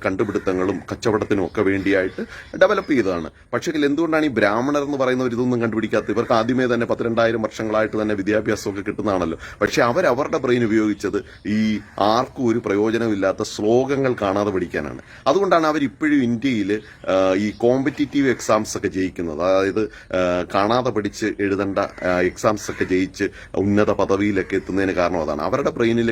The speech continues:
കണ്ടുപിടുത്തങ്ങളുടെ, ആ, ആ ഭാഗം ഡെവലപ്പ് ചെയ്തിട്ടില്ല. മനസ്സിലായില്ലേ? ഇനിയും വേറെ എങ്ങും പോകണ്ട, നമ്മുടെ കേരളത്തിൽ തന്നെ ഉദാഹരണമുണ്ട്. എന്തുകൊണ്ടാണ് കേരളത്തിലെ മൂന്ന് കമ്മ്യൂണിറ്റികൾ മാത്രം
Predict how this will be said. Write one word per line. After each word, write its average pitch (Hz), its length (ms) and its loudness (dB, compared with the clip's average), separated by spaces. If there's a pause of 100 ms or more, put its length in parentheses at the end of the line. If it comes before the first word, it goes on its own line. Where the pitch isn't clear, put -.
(140)
കണ്ടുപിടുത്തങ്ങളുടെ, 123 840 0 (360)
ആ, - 20 6 (400)
ആ - 20 2 (460)
ഭാഗം 113 440 2
ഡെവലപ്പ് 98 400 -2
ചെയ്തിട്ടില്ല. 69 380 -8 (480)
മനസ്സിലായില്ലേ? 85 440 2 (360)
ഇനിയും 226 220 2
വേറെ 165 280 4
എങ്ങും 190 220 0
പോകണ്ട, 107 300 0
നമ്മുടെ 110 300 0
കേരളത്തിൽ 120 400 -2
തന്നെ 120 220 0
ഉദാഹരണമുണ്ട്. 90 520 -2 (320)
എന്തുകൊണ്ടാണ് 135 680 2 (340)
കേരളത്തിലെ 110 460 0 (160)
മൂന്ന് 156 460 0 (340)
കമ്മ്യൂണിറ്റികൾ 107 600 0 (160)
മാത്രം 98 400 0